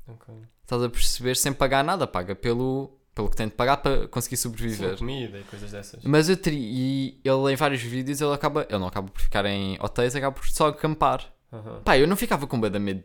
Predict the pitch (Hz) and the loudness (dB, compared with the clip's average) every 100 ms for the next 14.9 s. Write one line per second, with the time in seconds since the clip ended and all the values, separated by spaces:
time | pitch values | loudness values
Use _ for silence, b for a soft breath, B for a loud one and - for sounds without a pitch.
0 | - - - - - 175 185 143 101 98 | -12 -10 -10 -10 -6 -2 0 -2 -4 -6
1 | - 147 147 156 - 117 117 147 135 123 | -2 -2 0 6 6 6 -2 0 0 -2
2 | - 156 147 135 127 - 139 131 127 113 | -4 -4 -2 0 0 -2 -4 -4 -4 -6
3 | 117 135 127 110 104 131 127 - 104 101 | -6 -4 -2 -2 -4 -8 -8 -6 -4 -4
4 | 104 b b b - 117 104 98 110 113 | -8 b b b 0 2 2 -4 -6 -4
5 | 143 202 - _ - - - - 117 110 | -4 -8 -12 _ -20 -20 -20 -20 -18 -14
6 | 117 104 127 120 117 143 139 147 135 127 | -14 0 2 2 2 0 0 2 4 4
7 | 117 127 127 - - 123 117 120 110 - | 2 -2 -2 -8 -4 -2 -2 -2 -4 -4
8 | 113 110 101 113 120 - - 113 107 101 | -2 -2 -4 -8 -8 -10 -2 0 2 0
9 | 95 - b b b b - 110 110 107 | -4 -10 b b b b -8 -2 0 0
10 | 107 107 104 104 98 107 104 - 113 107 | 0 0 -2 -2 -4 -6 -4 0 2 2
11 | 104 107 101 - - 98 - 101 - 107 | 0 -4 -4 -6 -4 -4 -4 -6 -4 -4
12 | 98 98 101 110 117 123 127 127 135 123 | -4 -8 -10 -8 -6 -6 -8 -10 -14 -18
13 | 113 98 95 - 95 101 95 98 101 104 | -12 -10 -8 -6 -6 -6 -8 -8 -8 -12
14 | 104 104 107 98 98 98 95 98 104 | -12 -14 -12 -12 -10 -8 -8 -8 -12